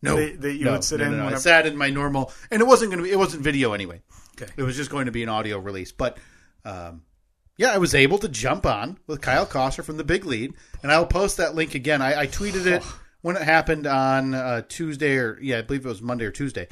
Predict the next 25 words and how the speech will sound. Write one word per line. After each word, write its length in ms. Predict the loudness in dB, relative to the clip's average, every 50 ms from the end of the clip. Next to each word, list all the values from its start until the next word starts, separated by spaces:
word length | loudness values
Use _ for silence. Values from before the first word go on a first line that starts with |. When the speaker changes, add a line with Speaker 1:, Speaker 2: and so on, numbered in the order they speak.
| -16 -20 -20 -20 -20 -20 -20 -20 _ _ _ -6
Speaker 1:
that 140 | -4 -2 -2
it 60 | -4
was 160 | -6 -8 -10 -6
released. 400 | -2 0 0 0 0 0 -2 -4
I 40 |
posted 380 | 0 2 2 2 2 2 0 0
it 60 | 2
on, 100 | 0 0
on 200 | -2 -2 -4 -4
Twitter. 420 | -6 -2 0 0 2 2 0 -2 0
I'll 140 | 2 2 2
post 260 | 4 2 2 2 2
it 80 | 0 -2
on 100 | 0 0
all 60 | 0 0
our 60 | 0
Speaker 2:
How 40 | 0
Speaker 1:
social 320 | 0 -2 -4 -4 -4 -4
medias. 460 | -4 -4 -2 0 0 -2 -2 -4 -8 -14 _ _ _ _ _ _ _ _
Speaker 2:
So, 200 | -8 -6 -4 -6 -6 -8 _ _ _ _ -8
let 200 | -4 -4 -4 -2
me 200 | -2 -4 -2 0
ask 420 | 2 4 4 4 4 0 -4 -6
you, 380 | -4 -2 -2 -2 -4 -4 -8 -12 _ _ _ _ _
Speaker 1:
Mm-hmm. 320 | -8 -8 -8 -6 -8 -10